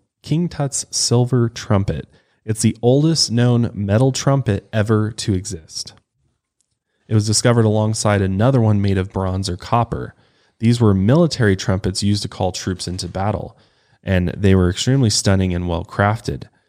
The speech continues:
In nineteen thirty-nine, the trumpets were actually used for a publicity stunt by Rex Keating, a documentarian and radio presenter. And the trumpets had not <laughs> been played for three thousand years. So this guy decided to play them live on the air.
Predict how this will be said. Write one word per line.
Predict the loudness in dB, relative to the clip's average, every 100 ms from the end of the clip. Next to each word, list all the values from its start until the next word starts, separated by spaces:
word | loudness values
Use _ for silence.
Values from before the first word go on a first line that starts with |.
| _ _
In | 0 2
nineteen | 2 2 0
thirty-nine, | 2 2 2 0 0 0
the | 0
trumpets | -2 -2 -2 -2 2
were | 2
actually | 2 0 0
used | 2 6 6 6 2 -4 -12 -20 -20 0
for | 4 4
a |
publicity | 2 -2 -2 2 2 4 4 2
stunt | 0 -2 -2 -4 -4
by | -4
Rex | -2 0 0 0 -6
Keating, | -6 0 2 2 -2 -14 _ _ -20 -20 -8
a | -4 -2 0
documentarian | 0 0 0 0 0 2 2 4 2 2 -2 -2
and | -2 2
radio | 4 4 2
presenter. | -2 -6 -6 -10 -14 -20 _ _ _
And | -4 -2
the | 0
trumpets | 0 0 0
had | 0 0
not | 0 -2 -4
<laughs> |
been | -2 -2
played | -2 0 0
for | 2 0
three | 0 -2 0 0
thousand | 2 2 2 0 0
years. | 2 2 0 -6 -14 _ _
So | 2 4
this | 4
guy | 2 2
decided | 0 2 2 2
to |
play | 0 0 2
them | 0
live | 2 2 2 2
on | 2 2
the | 2
air. | 2 2 -2 -14